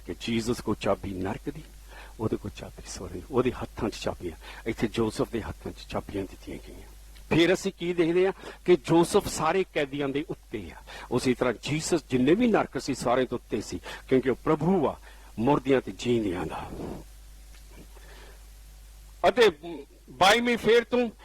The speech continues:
ਅਤੇ ਦਰੋਗੇ ਨੇ ਸਾਰੇ ਕੈਦੀਆਂ ਨੂੰ ਜਿਹੜੇ ਉਸ ਕੈਦ ਵਿੱਚ ਸਨ, ਜੋਸਫ ਦੇ ਹੱਥਾਂ ਵਿੱਚ ਦੇ ਦਿੱਤਾ। ਜਿਹੜਾ ਕੰਮ ਉਹ ਕਰਦ ਕੀਤਾ ਜਾਂਦਾ ਸੀ, ਉਹ ਹੀ ਚਲਾਉਂਦਾ ਸੀ। ਕੈਦਖਾਨੇ ਦਾ ਦਰੋਗਾ ਕਿਸੇ ਚੀਜ਼ ਦੀ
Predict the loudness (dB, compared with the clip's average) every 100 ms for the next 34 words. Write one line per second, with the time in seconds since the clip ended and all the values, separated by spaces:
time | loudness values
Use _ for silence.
0 | -20 -2 2 6 6 6 4 4 2 2
1 | 2 4 6 6 4 2 2 0 0 2
2 | 4 2 2 2 2 0 2 2 4 4
3 | 4 4 2 4 4 4 4 6 4 4
4 | 2 2 4 2 4 4 2 4 2 2
5 | -4 -6 -18 -20 -12 -8 4 4 6 6
6 | 6 4 4 4 6 4 4 4 4 4
7 | 2 0 -6 -10 -18 -20 -20 0 6 6
8 | 4 2 4 6 4 6 4 6 2 2
9 | 2 2 2 0 0 0